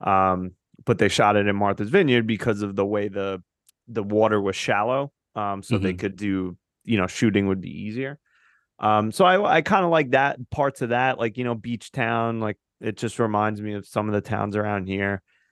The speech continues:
Speaker 1: Um, but yeah, once they get to, um, uh, Hooper and,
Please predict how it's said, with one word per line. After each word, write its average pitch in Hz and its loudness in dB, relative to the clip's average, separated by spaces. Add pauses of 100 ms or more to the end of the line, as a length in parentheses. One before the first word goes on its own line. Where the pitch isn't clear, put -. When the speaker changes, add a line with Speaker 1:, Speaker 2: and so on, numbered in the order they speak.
(240)
Speaker 1:
Um, 98 2 (800)
but 120 6
yeah, 110 6
once 113 2
they 120 2
get 110 -2
to, 104 -4
um, 101 -6 (840)
uh, 101 0 (880)
Hooper 117 4
and, 101 -8